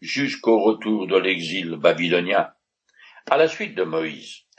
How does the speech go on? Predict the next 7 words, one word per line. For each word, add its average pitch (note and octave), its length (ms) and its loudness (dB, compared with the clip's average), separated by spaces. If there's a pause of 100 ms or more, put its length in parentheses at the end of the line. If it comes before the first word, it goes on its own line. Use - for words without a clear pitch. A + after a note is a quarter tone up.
(280)
et A#2+ 100 6
à C3 60 8
l'instar D#3+ 760 2
des A2+ 140 -8
prophètes B2+ 420 -6
à F#2 120 0
venir, D2+ 420 -16